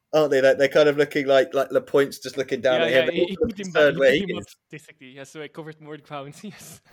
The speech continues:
Speaker 1: Yeah, <laughs> so, like, rather, Deitch may have been, they,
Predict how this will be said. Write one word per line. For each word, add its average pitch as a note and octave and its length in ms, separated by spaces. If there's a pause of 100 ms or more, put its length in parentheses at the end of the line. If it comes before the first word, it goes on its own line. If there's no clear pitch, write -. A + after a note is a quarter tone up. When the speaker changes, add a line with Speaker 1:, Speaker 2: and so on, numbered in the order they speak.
Speaker 1:
Yeah, D3 340 (120)
<laughs> - 120
so, - 160
like, D#3 300 (380)
rather, D3+ 300
Deitch D3+ 500
may D#3+ 160
have C#3+ 100
been, C3+ 180 (100)
they, C#3+ 180